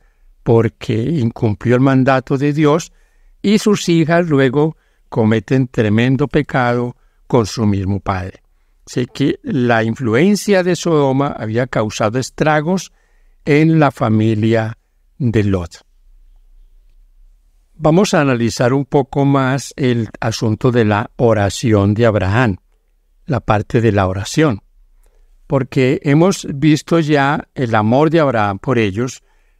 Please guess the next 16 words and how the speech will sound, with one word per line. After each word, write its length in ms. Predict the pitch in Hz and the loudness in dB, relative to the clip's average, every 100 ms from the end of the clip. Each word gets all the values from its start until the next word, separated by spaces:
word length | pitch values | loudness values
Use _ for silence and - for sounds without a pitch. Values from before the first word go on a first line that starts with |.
| _ | _
ahora 320 | 117 113 131 | 0 2 4
veamos 420 | 131 110 104 120 | 2 4 2 2
la 140 | 120 127 | 2 0
oración, 520 | 135 131 151 147 139 | 0 -2 0 2 2
la 120 | 127 - | -2 -2
intercesión 920 | 175 202 - 147 110 113 - 107 101 | 2 2 2 0 0 -4 -4 -2 0
de 80 | 113 | 0
Abraham. 460 | 107 101 135 135 - _ - | -2 -2 0 -2 -6 _ -2
¿Cuál 200 | 156 175 | 0 2
es 80 | |
la 120 | 196 190 | 2 2
petición 600 | 151 - 101 - 113 120 | -2 -4 -8 -2 0 0
de 120 | 147 | 0
Abraham 400 | 131 107 101 104 | 0 -2 -2 -4
a 80 | 120 | -2
Dios? 400 | 160 135 - | 2 2 0